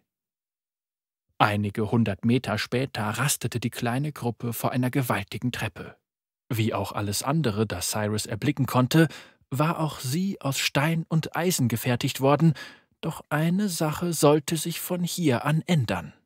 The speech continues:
Wo bisher das Licht der Sonne die Gänge und Gassen erleuchtete,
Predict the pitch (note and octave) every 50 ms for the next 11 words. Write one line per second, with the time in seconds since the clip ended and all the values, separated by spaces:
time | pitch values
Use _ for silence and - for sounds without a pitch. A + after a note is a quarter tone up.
0 | _ _ _ _ _ _ _ _ - A2+ G#2 G#2+ G2+ - G2+ - - - A#2 A#2
1 | A2+ G#2 F#2 - - A2+ A#2 A#2+ - - - - A2+ G#2+ G2+ - C#3+ D3 C#3+ B2
2 | A2+ A2 - G#2+ - - A#2 A#2 A#2+ A#2 A2+ A2 A#2 - - - C3 C3+ - C3+
3 | A#2 A2+ A2 A#2 A#2 B2+ B2 - C#3 - - D3 C#3+